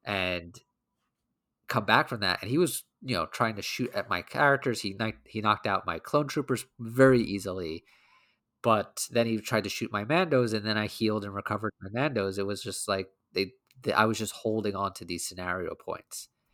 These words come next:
and he wasn't, it, he was flipping them back, but then I would rec-, return, I would activate and flip them back on my own. I'd push them off and flip. Like, it was,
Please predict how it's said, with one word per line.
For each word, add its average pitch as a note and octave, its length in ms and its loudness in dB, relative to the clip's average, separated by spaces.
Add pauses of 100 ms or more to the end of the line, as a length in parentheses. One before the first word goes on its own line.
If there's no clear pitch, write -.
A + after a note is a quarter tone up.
(160)
and G2 120 -6
he G#2+ 200 -2
wasn't, G2 360 -2
it, A2 180 -4
he A2+ 120 0
was A2 140 0
flipping A#2+ 320 -6
them F#2 160 -10
back, A#2+ 320 2
but G2 100 -4
then F#2+ 140 -2
I F2+ 80 2
would F#2 180 -4
rec-, - 320 -8
return, G2+ 580 -6 (100)
I G#2 140 2
would G#2 120 2
activate F#2+ 420 -2
and A2 80 -20
flip - 320 -8
them G2+ 160 -8
back F#2 260 -2
on G2 100 -4
my G2+ 160 -2
own. B2 180 0
I'd F2 180 -8
push - 200 -10
them F2+ 140 -10
off F2+ 200 -4
and G2+ 80 -16
flip. C3 240 -2 (280)
Like, G2 180 -2
it A2 80 -2
was, - 360 -2